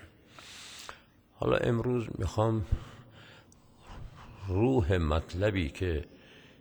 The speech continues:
بین مرحوم آقای ناینی و استاد خویی است به عرضتون برسانم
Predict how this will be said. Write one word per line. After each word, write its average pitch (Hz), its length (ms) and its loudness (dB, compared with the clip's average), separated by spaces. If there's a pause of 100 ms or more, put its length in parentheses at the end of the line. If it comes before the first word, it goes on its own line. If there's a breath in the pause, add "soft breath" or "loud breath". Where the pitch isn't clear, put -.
(220 loud breath)
بین 107 260 4
مرحوم 85 500 2
آقای 67 400 2
ناینی 67 540 0
و 69 100 -4
استاد 85 580 -4
خویی 85 520 -2
است - 200 -6 (140)
به - 60 -6
عرضتون 80 720 -2
برسانم 92 800 0